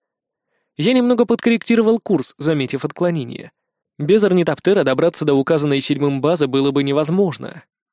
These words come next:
Сколько здесь было, неделя пути? Две? Мыслями я вновь вернулся к антрацитовому шару. Естественно, такое совпадение, как уменьшение таймера сразу после сражения утренней звезды с атакующим Кроу, не прошло мимо меня.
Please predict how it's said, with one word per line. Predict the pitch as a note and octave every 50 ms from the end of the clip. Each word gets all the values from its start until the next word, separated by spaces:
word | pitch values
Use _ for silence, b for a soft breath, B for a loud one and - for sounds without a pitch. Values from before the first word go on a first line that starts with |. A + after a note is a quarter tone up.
| _ _
Сколько | - - - - D4+ C4+ - B3
здесь | A3+ G3 A#3+ A3 F3
было, | E3+ D3 C3+ C3
неделя | B2+ C3+ D3 D#3+ F3+ F#3 C4 D4 D4 A#3+
пути? | F3 D#3+ - - - - - _ _ _ _ -
Две? | - D#3 D3+ C#3+ C#3+ F3 A#3+ D4 C4+ - _ _ _ _ _ _ _ _ _ _ _ _ _ _ _ _ _
Мыслями | - E3 G3+ A#3 - - D#3 C3+ C3+
я | C3 C3+ C#3+
вновь | C3+ D3+ F#3 F#3+ -
вернулся | C#3+ C#3 D3 C#3+ D3+ D#3+ E3 - D#3 D3
к | -
антрацитовому | C#3+ C3+ D3 C#3+ - D#3 D3 D3 D3 C#3+ C#3+ C#3+ D3
шару. | - - C#3+ B2+ A#2+ - C#3 - _ _ _ _ _ _ _ _ _ _ _ _ _ -
Естественно, | D3 E3 G3 - - - B3+ C#4 - - E3+ D3+ C#3 C3+ C#3 C3+
такое | - E3 F3 - B3+ C4 B3 G#3
совпадение, | - - - - F3+ D#3+ D3+ F#3 G3+ F#3 E3 D#3+ D#3+
как | D#3+ E3 - D#3
уменьшение | D#3 D3 C#3+ - - E3+ E3+ E3 D#3 D3+
таймера | C#3 - D3 D3 D#3 D#3 C#3+ C#3+ C#3+
сразу | C#3+ - - D#3+ E3+ F3 D#3+ E3
после | D3 E3 E3 - - D#3
сражения | - - D3+ C#3 D3 F3 E3+ D#3+ D3+ D3+ -
утренней | - E3 - - D3+ D3 D3
звезды | C#3+ B2+ D3 D#3 D#3 D3 D#3 E3 D#3
с | -
атакующим | - C#3 D3+ D3 - E3+ D#3+ D3 C3+ - D3 C#3 C3
Кроу, | - D#3 F#3 G3 F3+ C#3 A#2+ b b b b b b
не | E3+ F3+
прошло | E3+ F3+ F3+ D#3+ - - D#3+ E3 E3
мимо | E3+ D3+ C#3+ C#3+ C#3
меня. | C3+ C3 B2+ B2 - - -